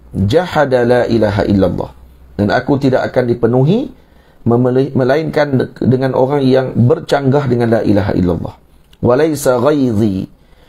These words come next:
wa zafiri illa ala man ankara la ilaha illallah." Tidaklah kemarahanku dan ni gelegaknya neraka ini melainkan ke atas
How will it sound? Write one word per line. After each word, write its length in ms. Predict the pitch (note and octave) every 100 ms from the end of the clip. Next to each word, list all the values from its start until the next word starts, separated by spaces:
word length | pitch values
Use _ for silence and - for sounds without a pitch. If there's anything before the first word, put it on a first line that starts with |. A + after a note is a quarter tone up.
| _ _ -
wa 160 | B2 C3
zafiri 760 | A#2+ C3 E3+ E3+ C3 G#2+ F#2+ - - -
illa 340 | D#3 B2+ A2+ -
ala 320 | D3+ C#3+ B2
man 200 | A#2+ A#2 -
ankara 420 | F#3+ F3 - B2+
la 160 | A#2+ A2
ilaha 400 | A2 G#2 F#2+ F#2+
illallah." 420 | F#2+ F#2 E2 F#2+ -
Tidaklah 400 | - A#2+ - B2+ -
kemarahanku 800 | A#2 A2 A2+ D3 D3 F3 C4 - - _ -
dan 400 | C3 C#3 C3 - C#3
ni 160 | D3+ -
gelegaknya 720 | - C#3 D3+ C#3 F3 - C3+
neraka 400 | C3 B2+ - C3+
ini 240 | C3 G3 A3 - - _ -
melainkan 640 | C3 E3 E3+ E3 F3 D#3+
ke 80 | D3+
atas 560 | C#3 C3+ D#3 - -